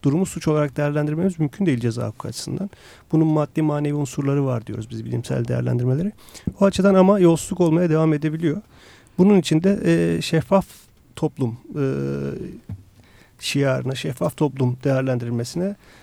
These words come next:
e, yol açabilecek başka, yani ceza hukukunun dışında başka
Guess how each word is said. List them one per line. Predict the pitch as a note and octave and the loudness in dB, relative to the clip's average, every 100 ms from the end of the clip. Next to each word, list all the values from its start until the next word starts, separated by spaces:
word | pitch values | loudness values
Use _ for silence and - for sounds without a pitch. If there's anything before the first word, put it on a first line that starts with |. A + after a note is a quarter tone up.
| _ - | _ -2
e, | |
yol | D3+ D3 E3 | 2 4 6
açabilecek | F3 D3+ C#3 C#3 C3+ G3 _ | 6 4 0 -2 -2 -4 _
başka, | D3+ C#3 - E3 B2+ | 0 0 0 0 0
yani | C#3+ B2+ | 0 0
ceza | B2 C3+ E3+ | 2 2 2
hukukunun | E3 - D#3+ | 0 0 -2
dışında | D3 D#3 E3+ | 0 -2 0
başka | D3+ - D#3+ | 0 0 -4